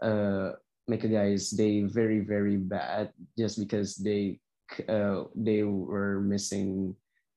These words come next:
a basketball game just because she wanted to go to a concert. And I just think that everything that, uh, Andy has done was just so over the top, and it wasn't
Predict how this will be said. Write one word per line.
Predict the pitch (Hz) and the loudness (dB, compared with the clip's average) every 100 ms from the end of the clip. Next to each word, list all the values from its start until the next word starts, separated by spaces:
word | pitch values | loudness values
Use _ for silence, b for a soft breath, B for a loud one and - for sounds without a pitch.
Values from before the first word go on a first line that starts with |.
| _ _ - | _ _ -4
a | 110 | 2
basketball | 113 113 - 117 107 104 | 2 2 0 2 4 4
game | 101 101 101 101 | 4 4 4 4
just | 104 - | 2 0
because | 101 104 98 - | -2 0 0 0
she | 107 | 0
wanted | 101 98 98 90 | 0 0 -2 -4
to | - | -6
go | 92 101 95 | -2 0 -2
to | - 98 | -2 -4
a | |
concert. | 92 - 139 139 - 101 - | -4 -2 -2 -2 -2 -4 -2
And | 143 | 2
I | 139 | 4
just | 139 151 - - | 4 0 0 2
think | 139 123 | 2 4
that | 127 82 - b b b _ _ - | 2 0 -6 b b b _ _ 2
everything | 151 170 180 180 - 139 127 123 | 4 8 8 8 6 6 6 6
that, | 123 117 120 b b b - | 6 4 2 b b b 4
uh, | 113 110 98 - | 6 6 2 2
Andy | 127 131 123 | 4 6 6
has | 117 117 104 | 6 0 -4
done | 110 123 110 | 0 2 2
was | 110 110 | 0 0
just | 160 160 - - | 0 0 -2 -4
so | - 120 104 | 2 2 2
over | 117 104 101 | 0 0 0
the | 101 | 0
top, | - 120 107 104 - | 0 0 2 0 -2
and | 135 131 | 2 2
it | 127 127 | 2 -2
wasn't | 135 143 160 135 131 120 | 0 2 4 4 6 4